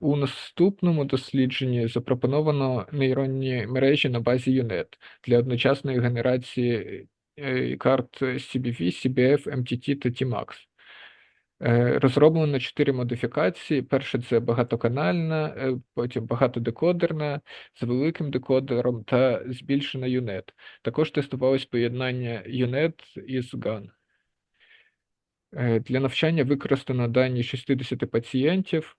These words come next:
Е, найкращі результати показала багатодекодерна юнет, е, з метриками індексу структурної подібності,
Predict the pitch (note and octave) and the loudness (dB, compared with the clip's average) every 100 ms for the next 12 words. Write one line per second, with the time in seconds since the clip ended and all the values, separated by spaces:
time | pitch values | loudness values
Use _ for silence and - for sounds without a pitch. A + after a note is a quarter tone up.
0 | _ - - _ - - - B2+ B2 B2+ | _ -20 -20 _ -20 -20 -4 0 4 4
1 | C3+ D3+ D#3 - C#3 C3 B2+ D3+ D3 C#3 | 4 4 4 4 2 2 2 2 2 -2
2 | - C3 A#2+ B2+ B2+ A2+ A#2 C#3 C3+ B2 | -2 -4 2 4 4 2 2 0 -2 -4
3 | A#2 D#3+ F#3 F#3+ F3 E3+ E3 D#3+ D#3 D#3 | -4 -2 -2 -2 0 0 0 0 0 0
4 | - - _ _ _ _ - A#2+ A#2+ A2 | -4 -20 _ _ _ _ -4 0 0 0
5 | A#2 - - B2+ B2+ C3 B2+ - B2+ B2 | -4 -10 -8 -4 -2 -2 -2 0 0 0
6 | A#2+ A#2+ B2 - F#3 C3+ C#3 B2 B2 - | -2 -4 -6 -14 -16 -8 -6 -4 -6 -8
7 | C#3 - - C3+ B2+ A#2+ A#2 B2 C3+ C3 | -8 -10 -4 -2 0 -2 -2 -2 0 0
8 | A#2+ - - A#2+ A#2 | -2 -6 -6 -4 -4